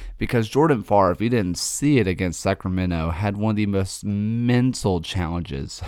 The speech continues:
<laughs> I've ever seen, just super dangerous crap. And I don't really know why he did it. Uh, it, it made no sense to me. <laughs> Um,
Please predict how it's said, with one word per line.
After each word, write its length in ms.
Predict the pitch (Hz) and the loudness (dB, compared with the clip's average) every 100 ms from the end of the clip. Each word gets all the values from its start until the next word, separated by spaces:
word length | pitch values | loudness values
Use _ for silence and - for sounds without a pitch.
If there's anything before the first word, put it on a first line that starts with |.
| 127 | -2
<laughs> 200 | - - | -2 -4
I've 200 | 123 107 | -4 -2
ever 240 | 110 104 98 | 0 0 -2
seen, 320 | - 95 90 | -2 -4 -4
just 160 | 92 - | -6 -10
super 460 | - 160 165 117 | -6 -2 0 -2
dangerous 460 | 101 92 90 - - | -2 -2 -2 -6 -12
crap. 440 | - 73 - - - - - - - - - | -8 -6 -6 -8 -16 -18 -20 -20 -20 -16 0
And 440 | 139 147 131 - - - _ _ _ - - - - | 4 4 2 -4 -16 -20 _ _ _ -20 -20 -20 -10
I 80 | - | -6
don't 240 | 127 151 | -2 -2
really 220 | 135 131 127 | 0 0 0
know 240 | 110 113 | 0 -2
why 240 | 110 110 | -2 -2
he 120 | 113 101 | -2 -4
did 280 | 90 98 | -4 -4
it. 320 | 117 120 - - | -2 -4 -4 -10
Uh, 180 | 87 85 - - | -6 -6 -8 -16
it, 200 | - - | -18 -12
it 140 | - 120 | -4 -2
made 320 | 113 127 123 | 0 2 2
no 560 | 117 107 98 90 90 120 | 2 2 0 -2 -2 -2
sense 480 | - - 143 139 - | -4 -2 -2 -4 -8
to 120 | 156 | -4
me. 380 | 156 160 175 165 | -2 0 0 -2
<laughs> 60 | - - - - - - - - - - - - - - 480 - - - - - | -4 -4 -4 -6 -14 -12 -12 -10 -14 -14 -20 -20 -20 -8 -2 -2 -4 -18 -18 -4
Um, 580 | 147 139 113 92 82 | 4 4 4 2 -2